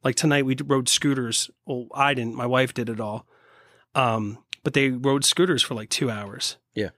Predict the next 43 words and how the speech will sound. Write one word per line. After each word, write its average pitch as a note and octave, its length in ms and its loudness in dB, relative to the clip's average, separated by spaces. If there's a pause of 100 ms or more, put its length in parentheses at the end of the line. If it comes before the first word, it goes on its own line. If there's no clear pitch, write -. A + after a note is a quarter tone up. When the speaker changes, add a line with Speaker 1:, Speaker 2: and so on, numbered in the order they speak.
(100)
Speaker 1:
You C3+ 100 -4
know, B2 100 4
they A#2+ 100 2
got A#2 140 2
ice D#3 240 4
cream D#3+ 200 2
and C#3+ 60 0
did C#3 120 0
all E3+ 120 2
that B2 160 -4
stuff. - 380 -8
It's - 180 -4
like, A#2 280 -8 (220)
they're C3 100 -8
growing D3+ 220 4
up C#3+ 100 2
too D3+ 160 2
fast, B2+ 360 0
though. G2 200 -10 (420)
Speaker 2:
Yeah, C3 240 4 (380)
Speaker 1:
I A#2 40 -4
Speaker 2:
for A2+ 60 -2
Speaker 1:
mean, A#2 140 2
Speaker 2:
sure. A2+ 140 2
Speaker 1:
like - 240 -4 (360)
Speaker 2:
You A#2+ 100 2
know C#3+ 60 6
what's D3+ 140 0
funny? B2 260 0
You, G#2 320 -4
so - 160 -2
you're A2 220 0
the G#2 80 -4
morning G#2+ 360 -4
guy? A2+ 300 -2 (180)
Speaker 1:
I C3+ 140 2
am. A#2 180 0 (520)
Speaker 2:
Dude, A2 180 2
I'm G#2 140 2
the C3 60 2
Speaker 1:
I'm C#3+ 120 4
up. B2 180 0 (180)
Speaker 2:
I'm, A2 260 0